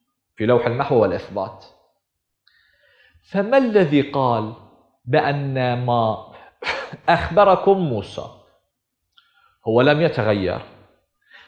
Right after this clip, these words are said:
موسى دا يخبر، يقول: "قبل سنة قرر الله كذا"، وكاتب في التوراة. يمكن موسى دا يخبر عن قبل سنة، ولكن قبل إحدى عشر شهر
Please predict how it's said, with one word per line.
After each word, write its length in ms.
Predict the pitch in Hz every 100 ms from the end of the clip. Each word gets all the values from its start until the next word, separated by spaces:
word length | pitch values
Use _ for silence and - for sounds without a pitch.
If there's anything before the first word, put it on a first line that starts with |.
| -
موسى 360 | 202 240 226
دا 100 | 180
يخبر، 380 | 185 160 123 113
يقول: 320 | 120 139 160
"قبل 380 | 127 147 135 131
سنة 420 | - 185 170 170
قرر 420 | - 185 151 147
الله 300 | 165 170 170
كذا"، 360 | - 113 90 92 - - _ _ _ _ _ _ _ _ _ _ _ _ _ _
وكاتب 440 | 104 - 127 -
في 80 | -
التوراة. 520 | 98 92 90 80 - - - _ _ _ _ _ _ _ _ _ _ _ _ _
يمكن 680 | 156 240 320 - - 165 156
موسى 300 | 185 269 226
دا 100 | 180
يخبر 340 | 214 226 202 196
عن 180 | 175
قبل 300 | 165 170 180
سنة، 340 | 170 226 175 143
ولكن 360 | 156 170 170
قبل 340 | 175 190 175 170
إحدى 220 | 147 156
عشر 480 | 214 214 185 151 151
شهر 520 | - 185 170 170 -